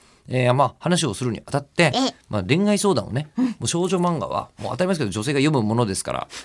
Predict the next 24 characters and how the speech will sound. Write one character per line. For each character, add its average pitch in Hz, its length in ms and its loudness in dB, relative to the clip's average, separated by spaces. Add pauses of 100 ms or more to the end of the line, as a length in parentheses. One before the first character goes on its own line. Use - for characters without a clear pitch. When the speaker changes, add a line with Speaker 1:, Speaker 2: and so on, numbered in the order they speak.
(140)
Speaker 1:
そ 127 140 -2
の 107 80 2
女 120 140 -2
性 180 280 2
を 180 240 4 (240)
キ 240 140 2
ュ 254 60 4
ン 220 40 2
キ - 160 -4
ュ 107 80 2
ン 98 60 -2
さ 120 100 -4
せ 135 160 -2
る 131 100 0
た 139 120 -2
め 143 100 -2
の 139 100 -2
こ 139 100 -10
と 180 100 0
だ 180 80 4
け 160 100 0
考 110 220 -4
え 95 40 -8
た。 - 140 -18